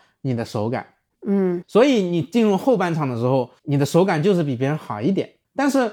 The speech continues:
Speaker 1: 进入后半场，我们也发现说，在不同的平台上手感是不一样的。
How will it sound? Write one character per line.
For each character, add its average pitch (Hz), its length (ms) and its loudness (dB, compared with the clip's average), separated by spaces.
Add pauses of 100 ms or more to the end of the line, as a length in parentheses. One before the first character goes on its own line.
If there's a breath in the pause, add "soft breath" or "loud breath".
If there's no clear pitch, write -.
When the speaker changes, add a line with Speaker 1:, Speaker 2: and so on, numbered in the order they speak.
(160)
Speaker 1:
进 277 100 2
入 285 80 4
后 - 180 0
半 240 160 2
场， 190 160 2
我 160 60 2
们 185 120 2
也 170 120 0
发 196 200 -2
现 185 200 0
说， 170 180 0 (140)
在 214 140 0
不 320 200 0
同 180 220 0
的 196 80 2
平 165 220 0
台 180 160 0
上 175 160 0
手 151 240 2
感 151 200 -2
是 131 80 -2
不 151 160 -2
一 151 100 4
样 143 200 -2
的。 - 100 -14